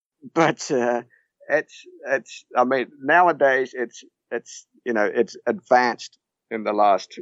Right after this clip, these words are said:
uh, twenty odd years to, to the point where it is, you know, there's lots of safety and there's lots of, you know, really good instructors, and, uh, there are instructional methods.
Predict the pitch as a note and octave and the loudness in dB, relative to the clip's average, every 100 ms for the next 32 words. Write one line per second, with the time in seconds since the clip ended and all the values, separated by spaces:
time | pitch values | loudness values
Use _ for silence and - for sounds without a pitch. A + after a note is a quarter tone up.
0 | - - - - - - A#2 A2+ G#2 F#2+ | -6 -4 -4 -10 -10 -4 -2 0 2 2
1 | G2+ G#2+ G2+ - - G#2+ G#2 G2+ - - | 4 4 4 0 -6 -4 -4 -4 -8 -2
2 | A2+ G2+ - B2+ G#2+ G#2+ G#2 G2+ - - | 0 0 2 0 2 2 2 2 -6 -20
3 | _ _ - A#2 G#2+ G#2 G2 - - - | _ _ -4 0 4 4 2 -10 -18 -4
4 | A#2+ G2+ G2 A2+ G2 B2 B2+ - A#2 - | 0 2 2 2 2 0 0 -4 -12 0
5 | A#2+ A#2 - B2+ G#2+ - A2 G#2 G#2 G#2 | 2 2 0 -2 -2 -2 -2 0 0 -2
6 | - B2 B2+ - A#2 - - A2 G#2 G#2 | -2 0 0 0 -6 -8 -10 -4 -2 -2
7 | A2 C#3 C3+ A#2 A2 B2+ G#2 G2+ - A#2 | -2 0 2 0 2 2 2 -8 0 0
8 | - A#2+ A2 G#2+ - _ - G#2 G#2 G2+ | 0 -4 -4 -6 -20 _ -8 -6 -6 -4
9 | G#2 G2+ G2+ G2+ A2+ G2+ G2+ G#2+ G#2 A#2+ | 0 2 0 2 2 4 4 2 2 -2
10 | - - B2 - A2+ G#2 A2 A#2+ A#2 A#2 | -8 -2 -2 -2 -4 -2 0 0 0 0
11 | G#2+ A2+ - | 0 -4 -18